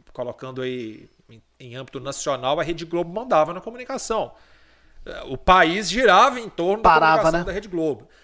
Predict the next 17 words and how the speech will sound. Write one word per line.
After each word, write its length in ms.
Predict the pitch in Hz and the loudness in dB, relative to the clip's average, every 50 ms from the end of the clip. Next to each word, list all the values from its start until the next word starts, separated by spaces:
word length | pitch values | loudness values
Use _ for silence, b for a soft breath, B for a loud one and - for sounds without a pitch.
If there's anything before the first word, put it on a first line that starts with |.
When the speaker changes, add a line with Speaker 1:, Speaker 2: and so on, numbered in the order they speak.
| b b b | b b b
Speaker 1:
Eu 120 | - 131 | -10 -8
lembro 260 | 135 139 143 151 160 139 | -8 -8 -10 -12 -10 -10
quando 400 | 170 160 165 170 165 160 147 135 | -8 -8 -6 -6 -6 -6 -6 -6
a 20 | |
gente 160 | 120 147 147 | -8 -10 -10
fez 200 | - 160 151 135 | -10 -10 -10 -10
um 40 | 165 | -10
estudo 440 | 170 - - - - 139 - 175 151 | -10 -12 -10 -10 -10 -8 -8 -6 -4
relacionado 640 | 147 147 147 151 - - 156 143 131 135 143 143 147 | -2 -2 -2 -4 -4 -4 -4 -2 -2 -2 -2 -2 -2
ao 60 | 139 | -2
poder 380 | - 160 151 110 117 143 151 | -2 -4 -4 -2 -4 -4 -4
da 140 | 156 151 147 | -2 -2 -2
mídia 480 | 135 123 127 143 175 202 160 135 127 120 | -4 -6 -10 -12 -12 -12 -12 -12 -12 -10
sobre 460 | - - - 147 135 131 139 135 127 B B B B | -10 -8 -8 -8 -8 -8 -8 -10 -10 B B B B
o 80 | - 120 | -14 -12
pensamento 840 | - - 160 165 151 - - 160 139 131 139 151 170 175 - 143 | -8 -6 -6 -4 -2 -2 0 0 -2 -2 -4 -8 -8 -10 -12 -14
crítico, 580 | - - - 160 185 226 - - - - - | -10 -6 -4 -4 -4 -4 -6 -8 -10 -12 -16